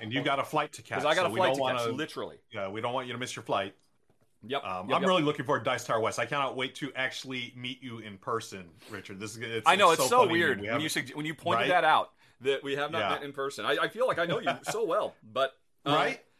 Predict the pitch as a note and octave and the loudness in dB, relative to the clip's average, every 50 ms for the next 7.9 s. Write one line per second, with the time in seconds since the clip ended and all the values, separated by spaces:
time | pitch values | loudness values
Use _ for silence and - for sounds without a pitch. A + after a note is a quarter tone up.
0 | _ - C#3+ F3+ E3 A2+ - - _ _ - D3+ E3 - _ - D#3+ E3+ - F#3+ | _ -8 -6 -6 -4 -6 -8 -12 _ _ -2 -2 -2 -2 _ -2 -2 0 2 2
1 | C#3+ - F#3+ F3+ - E3+ - C#3 E3 F#3 F#3 - _ _ _ _ _ - C#3 D#3 | 0 0 -4 -4 -4 -4 -2 -2 -2 -2 -4 -6 _ _ _ _ _ 0 2 4
2 | D#3+ D3 B2+ A2+ A2 - - - - G3 G3 E3+ C3 G#2+ G2+ G2+ G2+ B2 D#3 E3 | 6 4 4 2 -2 -2 -2 0 2 2 4 4 4 4 2 -2 -4 -6 -4 -2
3 | D3+ C#3 C3 C#3 - _ - F#3 F#3+ F#3+ F#3+ F#3 F3 D#3+ E3 E3+ E3 - B2+ B2+ | 0 0 0 0 -2 _ -10 -10 -10 -10 -8 -8 -6 -4 -4 -4 -6 -4 -4 -2
4 | C#3 D3+ E3+ F3 E3+ - - - C#3+ D3 D3+ D3 D3+ D#3 - A2 - - A2+ G#2 | -2 -2 -4 -6 -10 -10 -10 -10 -10 -10 -10 -10 -12 -12 -12 -14 -6 -2 -2 -2
5 | G2+ - G2+ - G#2 F#2+ F2 F#2+ A2+ - F2+ E2+ F#2 F2+ F2+ G#2+ A#2 A#2 C3+ D#3+ | -2 -2 -8 -6 -6 -6 -6 -8 -14 -14 -14 -14 -14 -14 -14 -14 -16 -12 -10 -12
6 | G3+ - - A#2 C3 - - - C3+ - - C#3+ C#3 C#3+ C#3+ - A#2 C3 D3 - | -12 -8 -8 -8 -8 -8 -10 -14 -14 -12 -10 -6 -4 -4 -2 -2 -4 -6 -6 -8
7 | - F3 F3 F3+ E3+ D3+ C3+ B2+ C3+ C#3 B2 C3+ B2 C3+ D3 C#3 C3 - | -10 -8 -8 -8 -6 -6 -4 -4 -4 -4 -6 -8 -8 -6 -4 -6 -6 -6